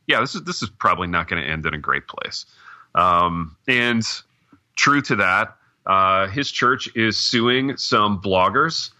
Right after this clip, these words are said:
So some writers online, I'm, I'm not familiar with this blog, but,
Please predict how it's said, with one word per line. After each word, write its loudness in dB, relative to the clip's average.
So 2
some 0
writers 2
online, 2
I'm, 0
I'm 0
not 2
familiar 0
with -4
this -6
blog, 2
but, 0